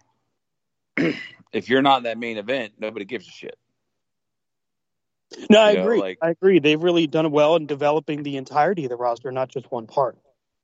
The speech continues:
Speaker 1: Right. So, like, when Orange Cassidy comes out, it's not like,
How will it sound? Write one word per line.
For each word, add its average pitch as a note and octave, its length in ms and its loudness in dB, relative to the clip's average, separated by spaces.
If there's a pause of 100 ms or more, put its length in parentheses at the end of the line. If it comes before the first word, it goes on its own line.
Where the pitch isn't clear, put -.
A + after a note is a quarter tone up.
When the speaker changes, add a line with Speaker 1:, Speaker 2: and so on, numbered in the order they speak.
(880)
Speaker 1:
Right. F2 240 -10
So, B2 240 -4
like, A2+ 200 2
when A#2 80 -12
Orange B2+ 280 -14
Cassidy C3+ 440 -12
comes G#2 320 -12
out, A#2+ 220 -4
it's - 180 -16
not G#2 180 -8
like, F#2 220 -8